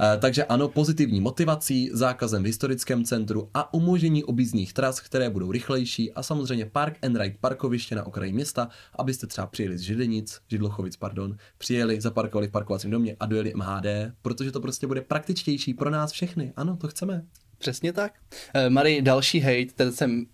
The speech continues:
Speaker 2: mám moc rád, opravdu
Speaker 1: Ano.
Speaker 2: jsem se zasmál. A to je, že tu politiku Vladné sdělal pro prachy.
Speaker 1: Ano, eh, to jsem objevil, tady ten komentář na sítích, to se mi líbilo, a pak jsem to dostával jako odkaz,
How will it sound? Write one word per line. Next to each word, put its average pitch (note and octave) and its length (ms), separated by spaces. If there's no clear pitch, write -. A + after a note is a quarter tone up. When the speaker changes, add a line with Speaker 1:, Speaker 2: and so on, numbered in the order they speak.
Speaker 2:
mám B2+ 160
moc A2+ 220
rád, A2+ 300
opravdu A#2 180
Speaker 1:
Ano. - 60
Speaker 2:
jsem B2 160
se B2 140
zasmál. A2 560
A D3 80
to E3+ 160
je, E3 160
že C3 240
tu C3+ 180
politiku D3 520
Vladné A#2 480
sdělal B2+ 300
pro A2+ 160
prachy. A#2 380
Speaker 1:
Ano, F3 340
eh, A2+ 40
to B2+ 100
jsem G#3+ 260
objevil, B2 600
tady C3+ 200
ten D#3+ 220
komentář A#2+ 680
na B2+ 100
sítích, A2+ 300
to A2 100
se B2 100
mi D3 100
líbilo, A#2+ 340
a F#2+ 40
pak A#2 160
jsem C#3 120
to C#3 60
dostával C3+ 460
jako C3 200
odkaz, - 580